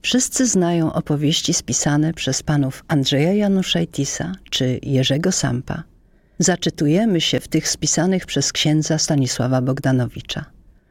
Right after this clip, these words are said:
Ale znamy je także z opowieści dziadków czy rodziców,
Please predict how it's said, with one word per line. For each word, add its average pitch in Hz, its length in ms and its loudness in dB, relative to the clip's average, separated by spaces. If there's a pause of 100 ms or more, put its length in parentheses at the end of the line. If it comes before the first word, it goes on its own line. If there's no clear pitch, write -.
(200)
Ale 180 200 2
znamy 294 340 4
je 240 120 4
także 220 320 0
z 190 60 -2
opowieści 170 560 0
dziadków - 760 -2 (160)
czy 269 120 0
rodziców, - 840 -4